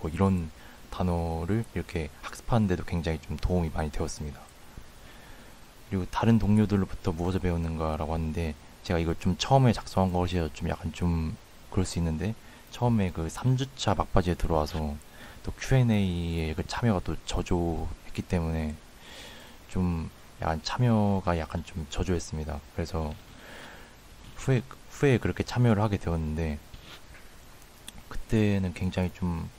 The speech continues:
열심히 해가지고 좀 일주일에 한 세 번씩 글을 올려보자라고 해서 좀 나름대로 많이 활동을 하였습니다.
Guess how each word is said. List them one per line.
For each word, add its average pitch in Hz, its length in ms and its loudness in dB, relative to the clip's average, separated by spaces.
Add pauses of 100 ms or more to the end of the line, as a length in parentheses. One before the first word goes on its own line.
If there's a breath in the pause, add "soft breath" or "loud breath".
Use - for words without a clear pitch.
(520)
열심히 95 320 2
해가지고 95 420 0
좀 - 120 -2
일주일에 110 460 0
한 95 120 0
세 - 160 -8
번씩 113 360 0
글을 87 200 0
올려보자라고 80 760 0
해서 80 320 -4 (440 loud breath)
좀 85 120 -4
나름대로 82 500 2
많이 78 240 -2
활동을 87 420 0
하였습니다. 78 520 -4